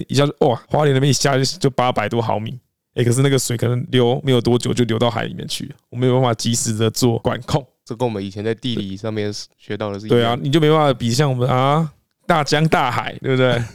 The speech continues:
Speaker 2: <laughs> 对啊，你是说要像长
Speaker 1: 盖一个三峡大坝？
Speaker 2: 你是说要有长江这么长，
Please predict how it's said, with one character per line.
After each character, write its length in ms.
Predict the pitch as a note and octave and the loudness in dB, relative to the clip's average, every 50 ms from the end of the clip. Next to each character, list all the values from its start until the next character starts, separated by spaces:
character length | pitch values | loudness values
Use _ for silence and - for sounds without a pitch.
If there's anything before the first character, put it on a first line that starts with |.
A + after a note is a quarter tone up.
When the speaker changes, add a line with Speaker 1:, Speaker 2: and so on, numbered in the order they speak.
| - | -18
Speaker 2:
<laughs> 300 | - - - _ - E3+ | -20 -20 -16 _ -4 0
对 80 | F3+ F3 | 2 2
啊， 60 | D#3+ | 2
你 180 | D#3 C#3+ D3+ F3+ | 4 4 4 4
是 80 | F#3+ | 4
说 160 | E3 E3+ F3 | 4 2 4
要 100 | F3 F3 | 4 4
像 140 | C#3+ C#3 - | 4 4 4
长 140 | E3+ E3 D3 | 4 2 4
Speaker 1:
盖 60 | D#3 | 2
一 40 | D3 | 4
个 220 | C3+ C3 C3 C3 C3+ | 4 4 4 2 2
三 260 | - - D#3+ E3 F3+ | 2 2 2 2 2
峡 240 | E3 - D3 B2 C3 | 2 2 0 0 2
大 220 | C#3+ D3+ C3+ C3 B2+ | 2 2 2 2 2
坝？ 400 | - C#3 C3 A#2+ A#2+ A#2+ B2 C3+ - | 2 2 2 2 0 -4 -6 -8 -4
Speaker 2:
你 100 | E3 F3 | 0 0
是 80 | A3 | 2
说 120 | G#3 G#3 G#3+ | 4 6 6
要 120 | A3+ G#3+ | 6 6
有 60 | F3+ | 4
长 280 | D3 - G3 D#3 D#3 F3 | 2 2 0 0 2 2
江 220 | D#3+ F#3+ F#3+ F#3+ | 4 4 2 2
这 100 | F3+ G3+ | 2 2
么 120 | F#3 D#3+ D#3 | 2 2 2
长， 360 | - E3+ F3 B2+ A2 A#2 B2 | 0 0 -2 -2 -2 -2 -4